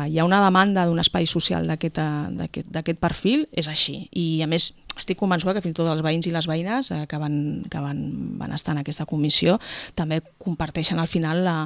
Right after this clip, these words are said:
eh, doncs, aquesta conclusió. Per tant, és necessari. El que passa que s'ha de fer d'una altra manera. S'ha de fer, mm, a, amb,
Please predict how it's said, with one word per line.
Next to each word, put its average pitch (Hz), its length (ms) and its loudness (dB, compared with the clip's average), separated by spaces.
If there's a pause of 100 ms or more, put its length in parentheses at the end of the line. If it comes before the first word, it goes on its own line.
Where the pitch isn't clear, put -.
(480)
eh, 147 400 -2
doncs, 151 220 -2
aquesta 170 340 0
conclusió. 143 540 -2 (380)
Per 170 200 2
tant, 180 240 2
és 202 160 4
necessari. 160 540 -4
El 170 80 -4
que 165 100 -4
passa 160 240 0
que 170 140 -2
s'ha 156 200 0
de 156 100 -4
fer 147 180 -6
d'una 180 160 2
altra 165 180 -4
manera. 151 380 -6 (180)
S'ha - 140 -10
de 156 100 -4
fer, 160 380 -2 (180)
mm, 160 380 -2
a, - 160 -6 (160)
amb, 156 180 -4